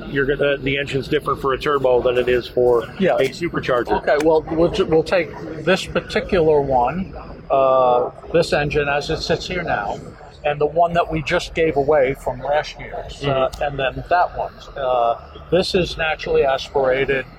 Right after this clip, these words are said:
Speaker 2: and, uh, uh, yeah, everything is designed for that use. Uh, in order to get this level of power,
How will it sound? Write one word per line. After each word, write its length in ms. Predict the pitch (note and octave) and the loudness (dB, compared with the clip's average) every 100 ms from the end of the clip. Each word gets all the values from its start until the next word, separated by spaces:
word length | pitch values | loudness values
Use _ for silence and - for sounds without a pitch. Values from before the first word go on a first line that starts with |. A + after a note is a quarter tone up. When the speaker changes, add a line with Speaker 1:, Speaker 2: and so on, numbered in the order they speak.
| - | -4
Speaker 2:
and, 400 | C#3 C3 C3 B2+ | -2 -4 -6 0
uh, 280 | B2 A#2 A2+ - - - - | 2 2 0 -6 -18 -14 0
uh, 380 | B2 A#2+ A#2 - - | 2 4 2 -2 -6
yeah, 100 | A2 G#2 - - - - | -8 -8 -10 -18 -16 -6
everything 520 | D#3 E3+ E3 E3+ D#3 | -4 -2 -2 -2 0
is 240 | D3+ D3 - | 0 0 -2
designed 760 | D3 C3+ C#3+ C#3+ C#3 C#3 C3+ - - - | -4 0 0 2 -2 -4 -10 -12 -14 -8
for 440 | D3+ C#3+ C#3 C3+ - - - | -2 2 4 2 0 -8 -2
that 240 | C#3+ C#3 - - - - - D3+ | 0 0 -4 -18 -16 -16 -16 -8
use. 540 | D#3+ C#3 C3+ - - - - - - | -6 -4 -6 -10 -10 -8 -10 -10 -4
Uh, 420 | C3 C3 B2+ B2+ C#3 - | 0 2 4 2 -2 -6
in 160 | E3 C#3+ | -2 2
order 320 | D#3 E3+ E3 | 4 4 4
to 160 | D#3 D#3+ | 2 -2
get 340 | - D#3+ - | 0 0 2
this 160 | D#3+ D3 - | 0 0 -2
level 360 | D3 D#3 D#3 C#3 | 0 2 2 0
of 120 | A#2+ - | -2 -2
power, 560 | F3 E3 A#2+ G#2+ C3 | 0 2 2 0 -2